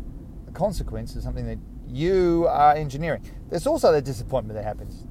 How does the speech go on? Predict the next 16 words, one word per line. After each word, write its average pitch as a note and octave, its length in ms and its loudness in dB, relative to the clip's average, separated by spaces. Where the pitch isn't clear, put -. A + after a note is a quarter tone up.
that's - 180 -10
unexpected. - 720 -6
It's - 100 -12
like, A2+ 160 -8
"Oh, E3+ 260 -6
I A#2+ 40 -8
wasn't C3+ 320 -8
expecting D3 400 -4
that, G#2 180 -8
and A2 380 -8
now B2+ 160 -2
it's - 80 -2
happened." - 360 -4
It's - 100 -10
like, - 200 -10
"Oh." G2+ 240 -8